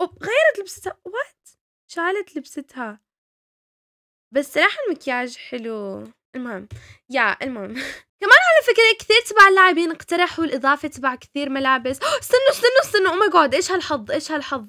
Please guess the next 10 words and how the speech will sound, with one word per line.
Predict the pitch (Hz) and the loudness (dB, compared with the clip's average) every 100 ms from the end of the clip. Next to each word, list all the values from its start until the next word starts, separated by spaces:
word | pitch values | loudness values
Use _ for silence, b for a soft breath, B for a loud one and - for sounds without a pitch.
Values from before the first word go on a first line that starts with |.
| - | -10
إيش | 285 285 | -8 -8
هالحظ؟ | 277 - 254 202 - | -12 -8 -10 -10 -10
إيش | 269 - 254 | -10 -10 -14
هالحظ؟ | - 247 - _ _ - | -12 -12 -14 _ _ -12
واو. | 277 254 226 _ _ _ _ _ - | -10 -10 -14 _ _ _ _ _ -12
المهم. | 247 196 - B B B 359 | -10 -10 -12 B B B 4
آه، | 403 403 403 - 320 | 6 6 4 2 -2
آه، | |
يعني | 330 311 320 | -2 -2 -4
الفر | 320 - 381 440 | -6 -6 -4 -4